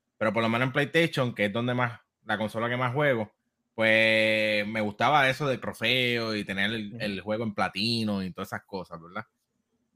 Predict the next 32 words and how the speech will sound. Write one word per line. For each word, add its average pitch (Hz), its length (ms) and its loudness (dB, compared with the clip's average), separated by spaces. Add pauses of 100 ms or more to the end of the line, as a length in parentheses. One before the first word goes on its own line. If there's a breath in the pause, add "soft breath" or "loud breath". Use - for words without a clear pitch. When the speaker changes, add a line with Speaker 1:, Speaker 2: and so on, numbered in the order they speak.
Speaker 1:
Pues 131 640 6
Arlene 147 520 2
se 131 120 0
pasaba 113 340 2
mirando 160 380 0
y 139 40 -4
me 123 180 -4
decía, 131 240 -2
"¿Por 120 120 -4
qué 120 100 -4
tú 156 120 -6
no 175 140 -2
te 160 120 2
grabas 117 420 4
haciendo 113 300 -4
eso? 98 180 -8
Ya 101 180 -4
que 120 80 -4
la 131 100 2
gente 131 280 -4
busca 117 640 -4
hoy 113 200 -8
en 131 140 -6
día, 127 420 -4 (180)
no 104 120 -8
hay 110 80 -2
revista 127 500 2
como 120 260 0
antes, 123 240 0
la 101 120 2
gente 107 200 -2
busca 131 460 -4